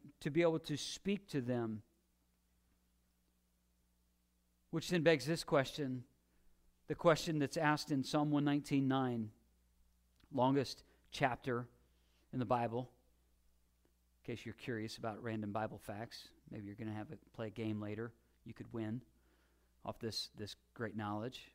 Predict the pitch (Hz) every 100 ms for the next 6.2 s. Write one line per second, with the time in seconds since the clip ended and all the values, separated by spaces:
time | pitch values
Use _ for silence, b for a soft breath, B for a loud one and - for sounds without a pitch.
0 | _ - 113 139 - - 165 - 135 120
1 | 117 - _ _ _ _ _ _ _ _
2 | _ _ - 131 - 156 147 147 175 -
3 | - 135 131 151 175 160 190 202 190 -
4 | 165 220 196 170 202 113 - - - 143
5 | - b b 160 180 - - - 220 160
6 | 170